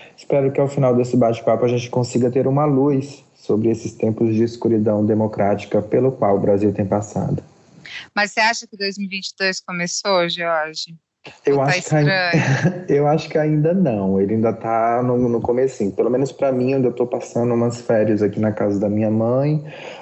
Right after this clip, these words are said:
Speaker 1: Até o final dessa semana eu já tô de volta pra Brasília. E aí só na próxima semana que eu acredito que definitivamente minha vida de trabalho e outras atividades realmente vai começar.
Speaker 2: Olha, a Bia,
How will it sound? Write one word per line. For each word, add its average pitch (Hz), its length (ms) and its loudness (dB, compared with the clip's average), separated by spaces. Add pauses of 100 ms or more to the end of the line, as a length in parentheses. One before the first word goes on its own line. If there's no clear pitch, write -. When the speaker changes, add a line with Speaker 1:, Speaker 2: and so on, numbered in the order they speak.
(120)
Speaker 1:
Até - 120 0
o 127 40 0
final 127 260 0
dessa 120 240 2
semana 120 600 0
eu 123 80 2
já 120 120 0
tô 120 160 0
de 117 120 -2
volta 110 300 0
pra 113 140 -2
Brasília. 110 760 2
E 113 60 2
aí 110 220 2
só 120 320 -2
na 131 100 0
próxima 120 380 -2
semana 110 500 0
que 110 100 -8
eu 110 60 0
acredito 104 360 0
que - 120 -2
definitivamente 110 1120 2
minha 110 140 2
vida 98 180 2
de 95 160 -4
trabalho 110 1080 2 (460)
e 120 100 2
outras 110 360 2
atividades 107 680 0
realmente 107 420 0
vai 110 120 2
começar. 113 640 -2 (600)
Speaker 2:
Olha, 190 180 4
a - 20 -6
Bia, 220 380 -4